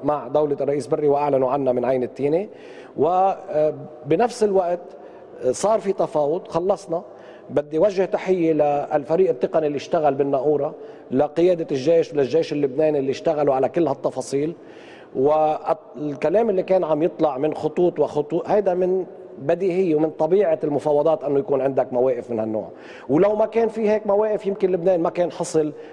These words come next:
على اللي حصل عليه. بالتالي الكل لعب الدور اللي لازم يلعبه، لكن بالأخير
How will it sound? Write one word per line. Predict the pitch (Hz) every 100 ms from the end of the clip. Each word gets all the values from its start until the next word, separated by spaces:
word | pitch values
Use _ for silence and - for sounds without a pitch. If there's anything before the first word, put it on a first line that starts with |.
| 120
على | 143
اللي | 139
حصل | 135 151 127 120
عليه. | 113 90 - - - - - -
بالتالي | 147 190 202 190 185 - 147
الكل | 143 - 233 214 202
لعب | 165 160 147
الدور | 135 165 156
اللي | 147 143
لازم | 139 147
يلعبه، | 170 185 180
لكن | 175 165
بالأخير | 156 147 139 170 180